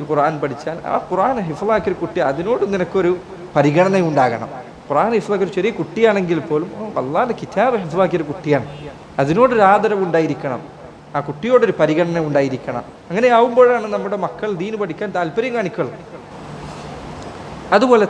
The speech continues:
തന്നെ മാതാപിതാക്കൾക്ക് വേണ്ടി എഴുന്നേറ്റ് നിൽക്കുക എന്നുള്ളത് സംശയമല്ല. ഈ പറഞ്ഞ ആദരവിൻ്റെ ഭാഗമാണ് മാതാപിതാക്കൾക്ക് വേണ്ടി എഴുന്നേറ്റ് നിൽക്കുക എന്നത്. അതുപോലെ തന്നെ നേതാവിന് വേണ്ടി എഴുന്നേറ്റ് നിൽക്കുക എന്നത്. റസൂലുള്ളാഹി സ്വല്ലല്ലാഹു അലൈഹി വസല്ലം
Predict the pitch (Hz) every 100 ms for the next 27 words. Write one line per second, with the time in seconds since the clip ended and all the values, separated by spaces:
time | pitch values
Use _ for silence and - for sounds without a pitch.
0 | 196 190 170 160 190 170 160 151 143 -
1 | 165 196 233 208 165 160 143 131 135 117
2 | 135 151 180 - 165 147 156 170 151 147
3 | 151 147 165 151 - - - 151 151 156
4 | 147 143 135 135 139 139 135 131 131 131
5 | 139 135 127 135 135 135 127 120 131 127
6 | 123 127 123 123 120 127 135 127 120 117
7 | 113 - - - - 240 233 208 - 185
8 | 190 196 170 165 170 185 208 190 175 147
9 | 147 139 135 135 139 127 117 123 120 113
10 | 113 113 - - 139 - 175 151 143 131
11 | 123 - 131 123 151 165 208